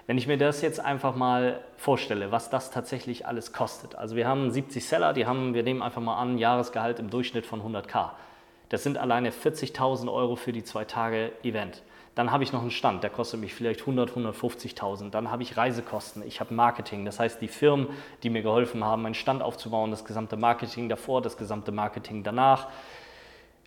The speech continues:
Dann habe ich natürlich Haufen Leute außenrum. Und wenn ich das dann runterbreche, dass ein einziger Vertriebler oder Vertrieblerin von diesen siebzig Leuten einen Lead generiert, der dann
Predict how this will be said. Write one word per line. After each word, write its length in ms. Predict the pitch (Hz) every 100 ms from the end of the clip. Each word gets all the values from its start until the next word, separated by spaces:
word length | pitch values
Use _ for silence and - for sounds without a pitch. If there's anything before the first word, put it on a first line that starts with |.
| -
Dann 200 | 123 127
habe 140 | 147
ich 80 | 135
natürlich 540 | 123 151 135 127 - - -
Haufen 260 | 139 139 131
Leute 280 | 123 123 123
außenrum. 560 | 104 117 113 107 180 180 - -
Und 180 | 131 120
wenn 140 | 127 131
ich 80 |
das 180 | - 156
dann 140 | 156 147
runterbreche, 680 | 147 143 127 107 101 -
dass 300 | 104 98 -
ein 220 | 143 170 160
einziger 400 | 147 139 - 123
Vertriebler 640 | 120 - 117 104 101 95
oder 120 | 107
Vertrieblerin 640 | - 107 127 113 101 95
von 220 | 95 135 131
diesen 200 | 123 117
siebzig 380 | 120 - 117
Leuten 340 | 104 104 95 95 - - - -
einen 260 | 107 107
Lead 300 | 117 135 160
generiert, 540 | - 165 151 156 175 170 -
der 80 | -
dann 420 | 98 123 143 151